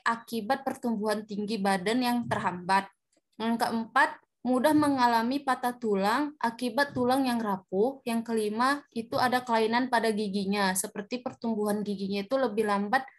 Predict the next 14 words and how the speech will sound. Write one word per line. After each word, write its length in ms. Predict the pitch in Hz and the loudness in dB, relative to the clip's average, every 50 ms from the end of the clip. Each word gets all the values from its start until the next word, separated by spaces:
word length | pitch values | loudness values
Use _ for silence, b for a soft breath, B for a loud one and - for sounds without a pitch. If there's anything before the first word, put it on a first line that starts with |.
| B B B B _ | B B B B _
dan 240 | 254 285 302 302 262 | 2 4 6 6 4
giginya 400 | 262 233 208 240 226 240 233 233 | 4 0 -2 -2 -2 0 -2 -2
itu 160 | 233 285 294 | -2 0 2
mudah 320 | 277 254 240 214 233 220 | 2 2 2 2 0 0
berlubang. 640 | 196 214 208 202 190 180 180 185 185 180 170 170 - _ _ _ _ _ _ _ _ _ _ - - - - - _ B B B B B B B B B B _ | 0 -2 -2 -2 -2 -2 0 0 0 0 0 -4 -10 _ _ _ _ _ _ _ _ _ _ -18 -18 -18 -18 -20 _ B B B B B B B B B B _
Nah, 320 | 226 220 220 220 220 208 220 | -6 -4 -2 0 0 0 0
apakah 480 | 226 - 226 226 226 233 226 226 226 | 2 2 2 4 6 6 6 6 4
kelompok 320 | - 226 226 226 220 226 - | 2 2 2 2 0 0 0
satu 240 | 254 240 240 247 254 | 0 0 0 -2 -4
sudah 400 | 233 247 220 220 226 220 220 226 | -2 -2 0 2 4 4 4 4
mengerti 640 | 226 220 214 202 202 - - 254 320 - - _ _ _ _ _ _ _ _ _ _ _ _ _ _ _ _ _ _ _ _ _ _ _ _ _ _ _ _ _ _ _ _ _ | 2 -2 -2 -4 -6 -4 -4 -4 -4 -4 -4 _ _ _ _ _ _ _ _ _ _ _ _ _ _ _ _ _ _ _ _ _ _ _ _ _ _ _ _ _ _ _ _ _
yang 160 | - 226 214 214 | -6 -4 -2 -2
Ibu 160 | 202 190 196 | -2 -2 -2
jelaskan? 720 | 202 220 208 214 220 220 - - 226 233 262 294 302 294 | -2 0 0 0 -2 -4 -4 -2 -2 0 0 0 0 -2